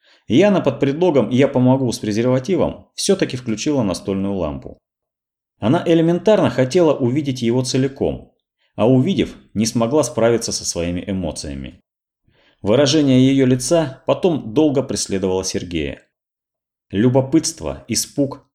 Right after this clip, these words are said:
отвращение, а потом смех. Эмоции на ее лице поочередно сменяли друг друга, как картинки в блокноте, когда его перелистывают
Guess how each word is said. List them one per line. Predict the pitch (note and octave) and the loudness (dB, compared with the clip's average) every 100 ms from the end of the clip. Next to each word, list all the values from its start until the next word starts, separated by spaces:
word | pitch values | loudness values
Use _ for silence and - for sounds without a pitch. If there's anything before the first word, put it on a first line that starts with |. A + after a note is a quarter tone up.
| _ | _
отвращение, | - - A2 A2+ - C3+ A#2 C#2+ C#2 - _ _ | -8 -4 -2 0 0 0 -2 -4 -10 -20 _ _
а | F#2+ | -4
потом | A2+ C3 | -2 -2
смех. | B2+ - F2+ C#2 - _ _ _ _ _ _ _ _ _ _ _ | -4 -4 -6 -6 -10 _ _ _ _ _ _ _ _ _ _ _
Эмоции | B2+ E3+ F#3+ - B2 | 2 2 2 2 2
на | A#2+ | 2
ее | C#3 D#3+ | 2 4
лице | D3+ D3 - E3+ | 2 2 0 0
поочередно | C3 A2+ - C3 D#3 B2+ | 2 2 2 2 2 0
сменяли | B2 A2 A#2+ B2 | 0 0 2 2
друг | G#2 A#2 | 0 -2
друга, | A#2+ G#2+ E2 C#2+ B1+ - - | -2 -2 0 -2 -8 -10 -8
как | B2 - | -8 -4
картинки | D#3 - A2+ E2+ D#2 | -6 -2 -4 -4 -6
в | |
блокноте, | E2 F2+ G2+ D#2+ - - - _ _ | -6 -6 -6 -8 -8 -16 -20 _ _
когда | G#2+ G2+ A2+ | -4 0 2
его | A#2 G#2+ | 2 0
перелистывают | G#2+ A2+ D3+ - E2 D#2 D2+ | 0 0 -2 -4 -6 -6 -6